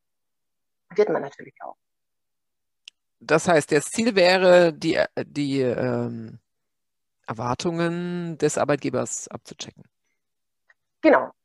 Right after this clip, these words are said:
Speaker 1: die, äh, Erwartungen abzuchecken und sich mal zu überlegen, was möchte mein Gegenüber denn? Also,
Speaker 2: Mhm.
Speaker 1: der hat ja auch, äh, bestimmte Erwartungen. Also der
Speaker 2: Mhm.
Speaker 1: denkt sich ja auch, also ich möchte <laughs> jetzt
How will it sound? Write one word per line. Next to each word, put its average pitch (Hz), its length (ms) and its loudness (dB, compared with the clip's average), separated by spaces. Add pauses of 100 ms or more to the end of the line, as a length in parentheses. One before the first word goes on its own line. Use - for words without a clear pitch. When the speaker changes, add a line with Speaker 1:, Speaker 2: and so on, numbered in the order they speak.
(160)
Speaker 1:
die, 196 220 6
äh, 185 120 4
Erwartungen 180 760 2
abzuchecken 285 880 -4
und 240 240 0
sich 240 180 -2
mal 233 180 0
zu - 100 -4
überlegen, 220 360 2
was 214 140 -6
möchte 175 260 -6
mein 139 160 -10
Gegenüber 135 420 -12
denn? 113 220 -12
Also, 160 320 2 (460)
Speaker 2:
Mhm. 139 360 -10 (140)
Speaker 1:
der 220 180 6 (160)
hat 262 120 2 (120)
ja 214 180 4
auch, 269 360 4
äh, 175 140 2
bestimmte 170 400 -8
Erwartungen. 143 400 -2
Also 139 140 -4
der 170 160 2
Speaker 2:
Mhm. 196 40 0
Speaker 1:
denkt - 160 -6
sich - 120 -20
ja - 180 -6
auch, - 160 -8
also 170 180 -2
ich - 140 -14
möchte 208 320 -6
<laughs> 226 260 0
jetzt - 100 -10